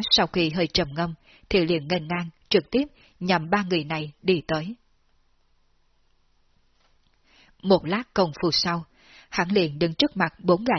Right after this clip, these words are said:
dị tộc nhân cấp luyện hư, đồng dạng đưa mắt đánh giá đối phương vài lần. "Đạo hữu chắc là vừa đến Lục Quan Thành, không biết xưng hô như thế nào đây?"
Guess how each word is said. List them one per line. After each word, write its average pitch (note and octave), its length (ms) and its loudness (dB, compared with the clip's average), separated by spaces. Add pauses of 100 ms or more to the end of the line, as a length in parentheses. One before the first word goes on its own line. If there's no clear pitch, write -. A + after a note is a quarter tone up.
dị E3 120 2
tộc D#3 220 -2
nhân D#3+ 300 -2
cấp F#3+ 160 2
luyện E3 200 4
hư, E3+ 200 -2 (520)
đồng F3 220 4
dạng D#3 220 -2
đưa E3+ 120 2
mắt A3+ 220 -4 (200)
đánh F3+ 200 0
giá F3 180 2
đối E3+ 140 2 (120)
phương F3 180 0
vài D#3 160 -2
lần. D3 200 -4 (1400)
"Đạo F3 200 8
hữu F3 400 -2 (100)
chắc C#4+ 160 0
là G3+ 80 2 (100)
vừa D#3+ 140 2
đến E3 200 -2
Lục A3+ 260 2
Quan F3+ 220 -4
Thành, D#3 180 -6 (580)
không F#3 220 2
biết C4+ 120 4 (100)
xưng F3 140 0
hô E3+ 280 -2 (100)
như F3 200 2
thế B3+ 160 0
nào E3+ 180 -4
đây?" F3+ 220 -2